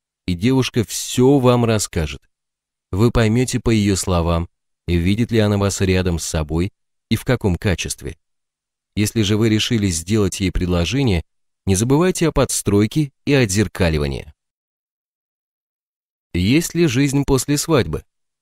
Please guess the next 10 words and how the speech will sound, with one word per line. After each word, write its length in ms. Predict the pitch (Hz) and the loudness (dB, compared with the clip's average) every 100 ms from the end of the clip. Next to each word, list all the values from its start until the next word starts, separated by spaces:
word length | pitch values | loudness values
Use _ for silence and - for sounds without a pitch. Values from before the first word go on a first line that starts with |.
| _ _ _ _ - | _ _ _ _ -4
Жизнь 420 | 98 190 185 165 | 0 2 2 2
после 340 | 143 - 110 | 0 0 -2
свадьбы, 380 | 101 123 143 131 | 0 0 2 2
разумеется, 580 | 104 95 104 131 - 113 | 2 2 2 0 0 0
не 100 | 104 | 0
заканчивается. 840 | 107 104 117 90 - 73 - - _ _ _ _ | 0 0 0 -2 -4 -8 -8 -14 _ _ _ _
Только 240 | - 123 143 | -2 2 2
вот 200 | 135 - | 2 2
молодожёнов 800 | 127 127 127 123 127 180 131 113 | 0 2 2 0 2 2 0 0
ожидает 440 | 98 107 127 127 | -2 0 0 0